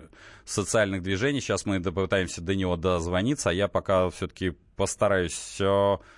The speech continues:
да, вот, согласно майским указам президента от двенадцатого года зарплаты отдельных категорий работников бюджетной сферы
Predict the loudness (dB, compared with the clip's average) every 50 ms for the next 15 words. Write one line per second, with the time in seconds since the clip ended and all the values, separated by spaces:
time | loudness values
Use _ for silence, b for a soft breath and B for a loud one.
0 | B B B B B B B B B B -2 0 2 2 2 2 0 0 0 0
1 | 0 2 0 0 0 -2 -2 -2 -2 -2 -4 -4 -2 2 2 2 2 0 -2 -4
2 | -6 -2 -2 -2 0 0 0 -2 0 0 0 0 0 0 -2 0 2 4 6 6
3 | 6 6 6 6 4 4 2 2 2 2 2 0 0 0 0 2 2 2 2 2
4 | 0 0 0 2 2 0 2 2 2 2 2 2 0 -2 -4 -2 0 0 -2 -2
5 | -2 -2 -2 0 0 -2 -2 -4 -6 -6 -2 0 0 2 2 4 2 2 2 0
6 | -2 -2 -4 -4 -4 -4 -4 -2 -2 -2 -4 -2 -4 -4 -4 -4 -2 0 2 2
7 | 2 0 -2